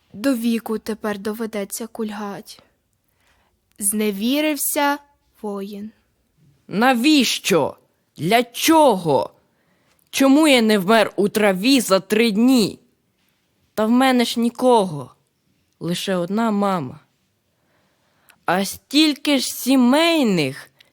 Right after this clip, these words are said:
Speaker 2: лягло на війні. Що ж маю тепер з цим життям я робити?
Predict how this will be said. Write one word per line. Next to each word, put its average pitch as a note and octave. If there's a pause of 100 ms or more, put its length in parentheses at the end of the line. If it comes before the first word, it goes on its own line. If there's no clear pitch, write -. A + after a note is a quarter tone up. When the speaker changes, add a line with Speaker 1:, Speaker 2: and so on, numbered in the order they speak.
Speaker 2:
лягло G3+
на F#3+
війні. G#3+ (920)
Що -
ж A3+
маю A3
тепер F#3+
з -
цим G#3+
життям A#3
я E3
робити? F#3+